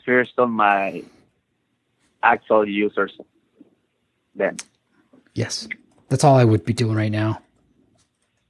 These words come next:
Speaker 1: All right. Well, maybe in, in a year I will give you a call back.
Speaker 2: Of course, man.
Speaker 1: Or maybe less when I raise a little bit more of money,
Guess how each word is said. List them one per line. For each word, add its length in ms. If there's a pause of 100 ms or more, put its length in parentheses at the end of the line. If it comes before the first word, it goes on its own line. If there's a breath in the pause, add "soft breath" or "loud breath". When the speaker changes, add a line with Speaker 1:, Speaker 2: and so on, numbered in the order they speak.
(720)
Speaker 1:
All 240
right. 300 (380)
Well, 200
maybe 460
in, 440 (320)
in 140
a 60
year 400
I 140 (800)
will 200
give 280
you 280
a 60
call 300
back. 300 (180)
Speaker 2:
Of 100
course, 240
man. 120
Speaker 1:
Or 160 (140)
maybe 300
less 280 (220)
when 200
I 380
raise 380 (340)
a 80
little 220
bit 140
more 200
of 120
money, 420